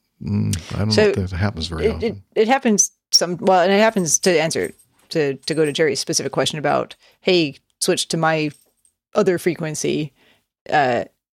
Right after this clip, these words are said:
Speaker 2: I find when that happens, it's usually because they're combining or uncombining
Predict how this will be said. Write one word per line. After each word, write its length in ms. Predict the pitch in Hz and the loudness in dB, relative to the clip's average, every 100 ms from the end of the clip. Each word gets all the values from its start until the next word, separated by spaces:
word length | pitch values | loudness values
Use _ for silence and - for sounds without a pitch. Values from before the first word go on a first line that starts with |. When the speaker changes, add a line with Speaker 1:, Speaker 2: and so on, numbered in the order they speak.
| _ - | _ -6
Speaker 2:
I 80 | 170 | -2
find 220 | 165 160 | -2 -2
when 120 | 151 | 2
that 160 | 175 170 | 2 4
happens, 340 | 147 165 160 | 0 0 -4
it's 120 | 139 | -2
usually 200 | 175 156 | 0 0
because 320 | 151 165 151 | -2 0 0
they're 240 | 156 143 139 _ - | 0 0 -2 _ -10
combining 640 | 175 160 147 151 151 147 139 | -4 0 0 0 -4 -6 -6
or 460 | - 131 131 117 - _ | 0 0 2 0 -2 _
uncombining 840 | 151 151 - 151 151 143 143 147 | -4 -4 -4 -2 -2 -2 -4 -6